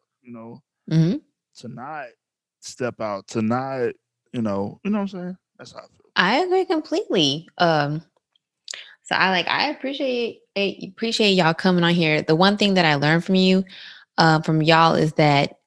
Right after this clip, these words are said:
Speaker 2: don't have serious conversations via text
Speaker 1: No,
Speaker 2: because
Speaker 1: don't.
Speaker 2: it's
Speaker 1: We
Speaker 2: not
Speaker 1: stopped at,
Speaker 2: the business.
Speaker 1: we literally stopped at, I wanna
Speaker 2: Yeah.
Speaker 1: say, year two in our marriage. We was
Speaker 2: Mm,
Speaker 1: like,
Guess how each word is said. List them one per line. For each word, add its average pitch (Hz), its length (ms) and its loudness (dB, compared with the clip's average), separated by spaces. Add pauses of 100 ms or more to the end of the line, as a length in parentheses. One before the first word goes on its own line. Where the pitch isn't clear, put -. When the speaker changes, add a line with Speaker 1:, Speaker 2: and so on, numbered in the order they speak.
(160)
Speaker 2:
don't 196 240 4
have 170 220 6
serious 156 340 6
conversations 151 760 2 (140)
via 147 280 4
text - 520 0 (840)
Speaker 1:
No, 151 160 0
Speaker 2:
because 143 320 0
Speaker 1:
don't. 123 300 -4 (100)
Speaker 2:
it's 160 180 0
Speaker 1:
We 170 60 4
Speaker 2:
not 156 260 6
Speaker 1:
stopped 143 220 -4
at, 123 300 -4 (120)
Speaker 2:
the 156 100 6
business. 139 640 2 (120)
Speaker 1:
we 139 200 0
literally 147 420 4
stopped 123 440 0
at, 107 380 0 (120)
I 113 40 -6
wanna 143 240 0
Speaker 2:
Yeah. 127 60 -4
Speaker 1:
say, 107 500 -12
year 117 280 -2
two 123 400 -8
in - 80 -14
our 107 120 -8
marriage. 110 380 -4
We 170 120 2
was 170 200 6
Speaker 2:
Mm, 160 80 4
Speaker 1:
like, 151 240 0